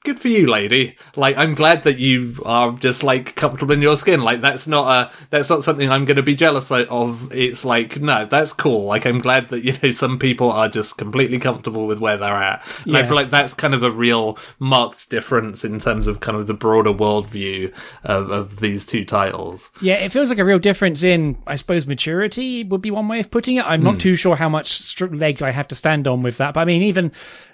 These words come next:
Speaker 2: again, sorry, but even Nagata Kabi more than once would say, "I'm really happy when my friends are happy, but their happiness would not, would not be my happiness if it affected me," um, which is a more mature, grown-up way of looking at it, of, like, you know, for example, like, ugh,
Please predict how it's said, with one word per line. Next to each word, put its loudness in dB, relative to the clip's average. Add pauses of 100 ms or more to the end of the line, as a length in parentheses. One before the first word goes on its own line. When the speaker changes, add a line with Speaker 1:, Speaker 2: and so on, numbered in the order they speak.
Speaker 2:
again, 0
sorry, 4
but -6
even 0
Nagata -2
Kabi 0
more 0
than 0
once 0
would -4
say, 2 (300)
"I'm 0
really 2
happy 0
when 2
my 2
friends 0
are 0
happy, -4
but -6
their 0
happiness -2
would -2
not, -6
would -4
not -2
be 0
my 0
happiness -4
if -8
it -8
affected -6
me," -6 (380)
um, 0
which -2
is -2 (140)
a 0
more -2
mature, 0
grown-up -2
way -2
of 0
looking 0
at -10
it, -14
of, -4
like, -4
you 0
know, -2 (260)
for -2
example, 2
like, -4
ugh, -4